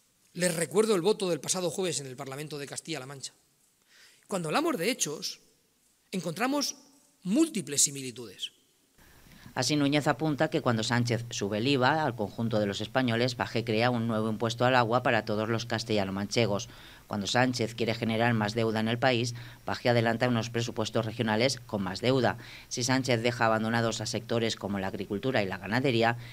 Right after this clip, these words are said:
Speaker 2: según Núñez, Paje lo hace con más ahínco. Para Núñez, la realidad es que Paje quiere asegurar que Sánchez sigue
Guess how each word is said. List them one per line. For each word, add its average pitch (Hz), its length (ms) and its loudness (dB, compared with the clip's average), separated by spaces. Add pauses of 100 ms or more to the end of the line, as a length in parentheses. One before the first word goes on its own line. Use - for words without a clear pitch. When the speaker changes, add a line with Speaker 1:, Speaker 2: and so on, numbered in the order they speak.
(120)
Speaker 2:
según 107 320 -2
Núñez, 123 300 2
Paje - 500 -2
lo 110 160 -2
hace 120 240 -2
con 110 160 -2
más 98 220 -2
ahínco. 120 480 0 (300)
Para 104 220 0
Núñez, 123 460 2
la 104 140 -2
realidad 113 420 2
es 113 100 -2
que 110 140 -4
Paje 117 320 -2
quiere 123 220 4
asegurar 107 520 0
que 101 140 -6
Sánchez 123 420 0
sigue 117 380 2